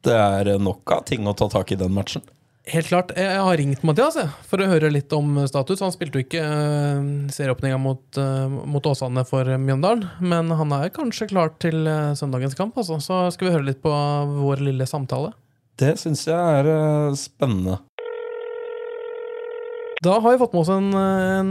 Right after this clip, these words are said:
Speaker 2: eh, svært aktuell, eh, kar med tanke på førstkommende helg. Kiel møter jo Mjøndalen, og med oss på telefon nå så har vi tidligere Kiel-spiller, nåværende Mjøndalen-spiller, Mathias Bringaker. Eh, hei sann, Mathias.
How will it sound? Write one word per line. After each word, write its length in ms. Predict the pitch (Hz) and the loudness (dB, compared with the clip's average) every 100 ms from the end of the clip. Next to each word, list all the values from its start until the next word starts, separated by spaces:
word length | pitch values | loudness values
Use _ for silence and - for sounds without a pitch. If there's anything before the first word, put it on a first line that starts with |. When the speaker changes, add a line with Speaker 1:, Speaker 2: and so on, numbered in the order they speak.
| 190 | 0
Speaker 2:
eh, 340 | 185 185 175 | 0 -2 -2
svært 640 | 175 - 185 151 143 - - | -4 -6 -4 -2 -2 -6 -6
aktuell, 640 | 147 - 160 139 139 143 | -6 -2 0 2 2 0
eh, 640 | 139 139 139 139 139 135 | 2 0 0 0 0 -2
kar 320 | 131 151 156 190 175 - | 0 0 2 0 -4 -4
med 100 | 170 | 0
tanke 240 | 165 131 | 2 2
på 240 | 135 - 143 143 143 143 - - _ _ - - - | -2 0 2 2 2 0 -4 -20 _ _ -20 -10 0
førstkommende 1300 | 147 - - 156 139 135 135 131 131 131 131 127 123 120 _ - - | 0 0 -4 -2 2 2 2 4 4 2 2 0 -2 -6 _ -8 2
helg. 280 | 165 285 - _ | 2 2 -8 _
Kiel 200 | - 180 | -2 0
møter 300 | 175 147 - 147 | 4 2 2 2
jo 60 | |
Mjøndalen, 560 | 151 156 131 160 240 - | 4 4 4 2 2 -2
og 360 | 156 156 160 - | 0 2 0 -2
med 160 | 147 135 | 0 0
oss 180 | 139 | -2
på 280 | - - 143 143 | -6 -2 -2 0
telefon 360 | 143 139 143 | -2 0 0
nå 140 | 156 185 | 0 0
så 160 | - 151 | 0 2
har 160 | 131 | 2
vi 260 | 127 135 139 - - - - - - | 2 2 0 -4 -20 -18 -18 -20 -8
tidligere 420 | - 175 135 143 | 0 2 4 2
Kiel-spiller, 480 | 143 131 - 143 202 | 2 -2 -2 -2 2
nåværende 540 | 190 147 139 139 160 | 6 6 6 6 4
Mjøndalen-spiller, 960 | 196 196 175 139 135 135 - 170 226 151 | 4 4 4 4 2 2 0 2 2 4
Mathias 420 | 170 - 151 156 | 0 2 0 2
Bringaker. 560 | 160 135 123 - 165 160 | 2 2 0 0 2 2
Eh, 220 | 151 151 | 4 4
hei 80 | 143 | 2
sann, 260 | 143 143 | 2 2
Mathias. 540 | 143 143 147 190 240 | 2 2 2 2 0